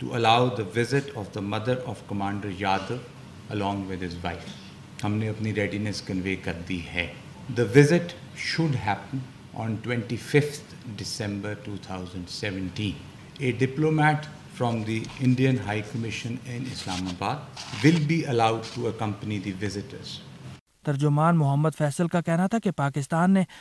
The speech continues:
Speaker 2: بھارت کو اس بارے میں آگاہ کر دیا ہے۔ انہوں نے کہا کہ اسلام آباد میں بھارتی ہائی کمیشن کے ایک سفارتکار بھی کلبھوشن یادیو کی اہلیہ اور والدہ کے ہمراہ ملاقات کے لیے جا سکیں گے،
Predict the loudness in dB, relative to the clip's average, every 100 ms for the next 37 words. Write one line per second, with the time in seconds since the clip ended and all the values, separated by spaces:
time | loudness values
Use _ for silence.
0 | -12 -2 2 4 4 4 2 4 2 4
1 | 4 6 4 4 2 4 2 2 0 2
2 | 4 2 0 -12 _ 2 4 4 2 2
3 | 2 2 -2 0 2 2 4 4 4 2
4 | -2 -20 _ 2 2 4 4 4 4 4
5 | 2 4 2 4 2 2 -2 2 2 2
6 | 4 4 4 2 0 -20 _ -2 2 6
7 | 4 4 4 4 4 4 2 2 2 4
8 | 6 6 6 4 4 4 4 2 2 4
9 | 4 2 -4 -14 0 4 4 6 4 4
10 | 4 6 6 6 2 0 0 2 2